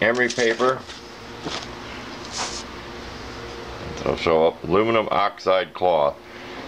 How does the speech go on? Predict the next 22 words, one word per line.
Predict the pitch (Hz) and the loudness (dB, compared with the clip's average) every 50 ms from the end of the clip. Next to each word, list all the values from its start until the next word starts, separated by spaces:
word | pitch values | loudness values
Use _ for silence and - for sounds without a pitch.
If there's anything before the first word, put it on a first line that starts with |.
| - - - - | -12 -10 -6 -2
<clears throat> | |
Excuse | 131 123 139 117 113 107 95 95 73 - - - - 110 107 98 | 0 0 2 2 0 0 -2 -4 -6 -8 -6 0 4 4 4 6
me. | 85 87 78 73 - - - - - - - - - - - - - - - - - - | 4 2 0 0 -4 -10 -14 -16 -14 -14 -12 -12 -12 -12 -12 -12 -12 -12 -10 -10 -8 -2
And | - - 85 87 90 90 87 | 0 2 4 4 4 4 4
I'm | 87 85 85 | 2 2 2
down | 82 95 101 107 104 | 2 0 0 0 0
to | 104 | -2
one | 95 98 101 101 98 | 0 2 2 4 4
eighty. | 98 95 87 78 73 71 - - - | 4 2 2 0 0 2 2 2 2
I | - 71 | 2 2
used | 76 80 82 78 - - | 2 0 0 2 4 4
all | 87 95 95 | 6 6 4
my | 95 95 92 | 4 4 2
eighty | 92 92 90 82 | 4 4 2 2
grit. | 78 73 76 73 67 67 - - - - - - - | 2 2 2 2 2 2 0 -4 -6 -8 -6 -4 -2
This | - - - - - - - - - - - - - - | 0 2 2 0 0 0 -4 -6 -6 -6 -6 -6 -2 0
is | 107 120 117 - | 0 2 2 2
just | - 123 120 120 - | 2 2 2 2 0
a | - | -2
jar | 87 85 98 104 113 120 123 120 | 0 2 2 4 4 4 2 2
full | 110 - - 113 113 113 104 92 | 0 -2 -2 -4 -4 -4 -4 -4
of | 87 82 | -4 -6